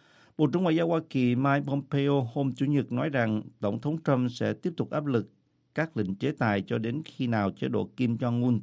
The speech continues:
từ bỏ chương trình vũ khí hạt nhân. Giới chức Dinh Ngói Xanh cho biết Tổng thống Trump trong cuộc điện đàm với Tổng thống Moon hôm thứ Bảy đã bày tỏ vui mừng về việc hai nhà lãnh đạo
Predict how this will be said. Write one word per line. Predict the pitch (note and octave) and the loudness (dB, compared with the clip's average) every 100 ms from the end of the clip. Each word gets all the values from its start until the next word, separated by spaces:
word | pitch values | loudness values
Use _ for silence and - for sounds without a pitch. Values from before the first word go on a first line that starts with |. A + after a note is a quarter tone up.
| - | 0
từ | G#2+ | -2
bỏ | F#2+ | 0
chương | A2+ B2 | -4 -6
trình | A2 F#2 | -6 -2
vũ | G#2 | -4
khí | G#2 | -2
hạt | C3+ F#2+ | -4 -2
nhân. | G#2+ B2 G#2+ _ _ _ _ _ _ _ _ | 2 2 0 _ _ _ _ _ _ _ _
Giới | B2 | 0
chức | B2 E3 C3+ | 2 0 0
Dinh | B2 A2 | 0 2
Ngói | B2+ | 0
Xanh | C#3+ C#3+ B2 A#2 G#2 | -2 0 0 0 0
cho | A#2 | 0
biết | A2 F3+ G2+ | 2 0 0
Tổng | A#2 G2+ | -2 -2
thống | A#2+ C#3 D3 | -2 -2 -2
Trump | C#3 B2 A#2+ | 2 2 2
trong | A#2+ A2+ | -2 -4
cuộc | A2+ | -4
điện | F#2+ F#2+ | -4 -2
đàm | F#2+ G2 F#2+ | 0 -2 -2
với | A#2 | -4
Tổng | A2 | -6
thống | G2+ C#3 C3+ | -6 -4 0
Moon | B2+ A#2 | 2 2
hôm | A#2 A2 | 0 -2
thứ | C#3+ | -4
Bảy | A2+ F2 A2+ | -4 -4 -4
đã | B2 | -4
bày | G#2 G2 | -4 -4
tỏ | - A2+ | -4 -2
vui | A#2+ B2 | 2 4
mừng | A#2+ G#2 - _ _ _ - | 4 2 -2 _ _ _ 0
về | B2 | 2
việc | A2+ G#2+ | 4 0
hai | - C3+ | -2 -2
nhà | B2 | 0
lãnh | G#2 G#2 B2+ | 0 -2 0
đạo | G#2+ G2 G2+ | 0 0 -2